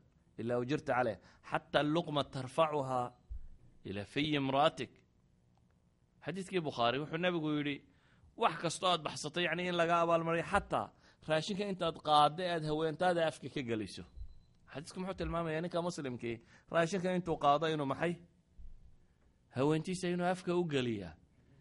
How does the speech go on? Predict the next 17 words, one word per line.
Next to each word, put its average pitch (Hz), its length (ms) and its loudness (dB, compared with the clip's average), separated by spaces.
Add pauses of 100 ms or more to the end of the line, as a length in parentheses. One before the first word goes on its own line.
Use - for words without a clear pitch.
(360)
Inay 175 240 2
tahay 165 200 -2
wax 180 200 2
laguga 160 380 2
ajar 151 260 0
siinayo. 110 460 -6 (260)
Luqadan 233 380 2
aan 196 140 4
sheegay 180 480 4
iyo 180 140 4
waxaan 170 300 2
ka 175 120 -2
warramay 151 400 4
iyo 143 120 2
kalgacalkan 156 540 4
aan 147 120 4
dhisaya, 117 400 -2